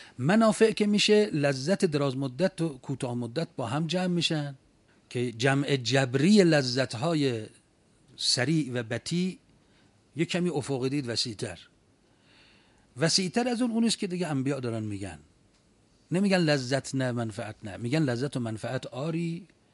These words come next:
اما همه‌شو با هم در همهٔ ابعاد ببین، تو یک اشل وسیع‌تر و ابدیت.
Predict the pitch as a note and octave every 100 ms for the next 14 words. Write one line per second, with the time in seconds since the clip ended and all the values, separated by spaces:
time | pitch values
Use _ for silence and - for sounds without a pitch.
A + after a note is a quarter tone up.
0 | _ _ _ - B2 D3 E3 _ _ _
1 | - G#2+ C#3 D#3 C3+ B2 C#3+ A#2+ G2+ A2
2 | A2 A2 G#2 - C3 G#2 G2+ G2+ F#2+ C3+
3 | C3 A#2+ C3+ C3 G#2+ - A2 C#3 C3 -
4 | A#2+ A2 G#2+ B2